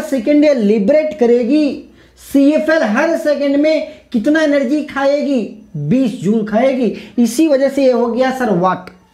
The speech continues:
बढ़िया सर। तो इसको बोलते हैं पावर। पावर का मतलब ये समझ में आ गया सर कि energy liberated per second is called as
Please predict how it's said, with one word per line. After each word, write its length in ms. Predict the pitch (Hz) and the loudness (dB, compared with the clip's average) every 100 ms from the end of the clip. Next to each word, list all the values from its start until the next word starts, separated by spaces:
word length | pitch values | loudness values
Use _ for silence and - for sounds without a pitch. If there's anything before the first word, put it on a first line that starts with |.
| _ | _
बढ़िया 300 | 185 214 233 | -2 0 0
सर। 160 | 220 - - _ - - - | -2 -8 -16 _ -20 -20 -2
तो 60 | 262 | 2
इसको 380 | 269 302 - 330 | 2 2 0 0
बोलते 380 | 302 285 - 311 | 0 -2 -2 0
हैं 140 | 302 311 | 0 0
पावर। 380 | 226 208 170 143 147 | 0 0 0 -4 -6
पावर 380 | 233 247 294 349 | -2 0 0 -2
का 100 | 294 | 0
मतलब 360 | 311 294 311 262 | -2 0 -2 0
ये 120 | 285 | -2
समझ 280 | 294 277 277 | 0 0 0
में 120 | 262 | 2
आ 100 | 254 | 0
गया 180 | 254 285 | 2 0
सर 240 | 285 302 277 - - - _ | 0 0 -2 -6 -16 -20 _
कि 460 | 302 320 254 - - | 2 2 2 -4 -2
energy 500 | 262 247 262 247 320 370 | 0 2 0 0 0 2
liberated 680 | 285 247 226 269 294 311 330 330 277 | 2 2 2 2 0 0 -2 -2 0
per 100 | 294 277 | 0 0
second 760 | 302 302 294 240 220 - - | -4 0 0 0 -4 -10 -2
is 180 | 262 233 226 | 0 0 0
called 340 | 247 269 285 277 | 0 2 0 2
as 220 | 277 240 | 2 0